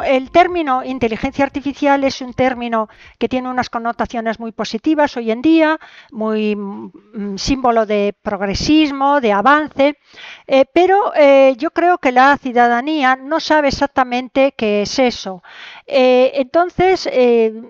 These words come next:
diríamos que es un tipo especial, eh, de, de sistema informático,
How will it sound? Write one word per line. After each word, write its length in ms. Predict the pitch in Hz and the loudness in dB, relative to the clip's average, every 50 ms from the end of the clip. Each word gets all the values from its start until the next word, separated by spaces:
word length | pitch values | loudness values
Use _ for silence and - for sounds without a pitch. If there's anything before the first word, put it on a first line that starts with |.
| - 247 254 208 | -18 -14 -6 -4
diríamos 400 | 254 254 269 294 302 294 302 320 320 320 - - - | -2 0 2 2 2 2 2 0 -2 -6 -6 -6 -4
que 240 | 254 240 262 294 330 381 _ _ _ _ _ - | 0 2 2 2 0 -2 _ _ _ _ _ 0
es 240 | - 285 285 - - | 0 0 0 0 -6
un 140 | 262 262 - | -14 -14 -4
tipo 300 | - 302 294 - 233 220 | -2 -2 -2 0 -2 -4
especial, 600 | 208 - - 214 208 - 254 247 247 240 240 - | -4 -2 -6 -6 -4 0 0 2 2 0 -2 -8
eh, 380 | - 254 233 226 240 226 220 226 | -14 -16 -8 -4 -2 -2 -2 -2
de, 380 | 226 202 208 202 202 202 202 226 | -2 -4 -2 -2 -2 -2 -2 -4
de 240 | 220 190 202 196 196 | -4 -4 -4 -4 -4
sistema 460 | - - - 196 - - 226 240 247 | -4 -6 -8 -8 -4 -4 -4 -2 -4
informático, 800 | 254 247 - 269 269 277 302 330 339 - - 302 - - 330 320 | -4 -4 -4 -4 -4 -2 0 0 0 0 -2 -8 -4 -2 -4 -4